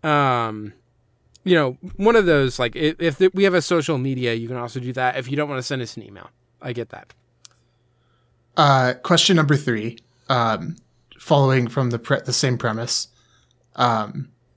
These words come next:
Speaker 2: if you're, like, listening to this episode, it's been years since it's been released, or months, or what, whatever.
Speaker 1: Or even,
Speaker 2: Um,
Speaker 1: like, a few weeks, but, like, you are, like,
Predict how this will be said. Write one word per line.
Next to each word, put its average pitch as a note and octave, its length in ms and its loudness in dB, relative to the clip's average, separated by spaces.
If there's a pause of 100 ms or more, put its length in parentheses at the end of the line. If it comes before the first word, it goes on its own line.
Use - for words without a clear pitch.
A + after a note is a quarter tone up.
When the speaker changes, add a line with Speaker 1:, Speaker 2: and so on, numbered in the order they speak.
(340)
Speaker 2:
if C#3+ 140 -2
you're, C#3 320 4
like, C3 220 2
listening B2+ 380 -2
to C3 100 -4
this A#2+ 280 -4
episode, C#3+ 600 0 (140)
it's A#2+ 180 -6
been A#2+ 160 -6
years A2+ 520 -6
since - 520 -6 (140)
it's - 180 -6
been A2+ 140 -8
released, C3 500 -2
or B2 140 -6
months, A2 400 -6
or B2 120 -8
what, A#2+ 280 -8
whatever. C3 420 -6 (720)
Speaker 1:
Or F#4 160 6
even, F#4+ 160 4
Speaker 2:
Um, - 20 2
Speaker 1:
like, E4+ 260 2 (220)
a A3 80 4
few A#3 260 0
weeks, F3+ 360 0
but, - 180 -4
like, B2+ 400 -6 (480)
you G3 240 4
are, G3 280 8
like, D3+ 340 0